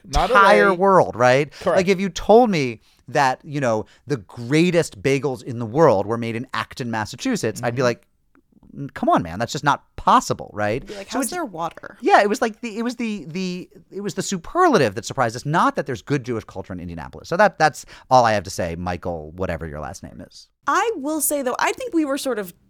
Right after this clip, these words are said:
Speaker 3: playing up our, like, faux mock, like, our faux horror at the idea of,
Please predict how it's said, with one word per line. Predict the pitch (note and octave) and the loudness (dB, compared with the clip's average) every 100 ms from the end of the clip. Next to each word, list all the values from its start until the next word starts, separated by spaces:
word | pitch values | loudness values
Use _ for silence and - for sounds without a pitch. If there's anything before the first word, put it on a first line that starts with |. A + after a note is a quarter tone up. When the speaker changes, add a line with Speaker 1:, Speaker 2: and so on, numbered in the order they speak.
| _ _ _ _ - | _ _ _ _ -20
Speaker 3:
playing | - B3 A3+ A3 - | -4 -2 0 -2 -2
up | G3 G3+ - _ | -4 -4 -10 _
our, | F#3 F3 E3 - | -2 0 -4 -8
like, | D#3+ | -12
faux | - - G#3 F#3+ F3+ E3+ | -12 -4 0 0 -2 -4
mock, | F3 D#3 F3+ A#3 | -4 -4 -6 -8
like, | G3+ - | -10 -6
our | F3+ | -6
faux | F3 - G#3+ G3 F3+ F3+ | -8 -8 0 0 0 -4
horror | - F#3+ D#3 F3 G#3 G#3+ | -2 0 2 2 0 -2
at | - F3+ | -4 -4
the | G3+ | -2
idea | G3 F#3+ F#3+ | -2 -2 -4
of, | F#3+ | -4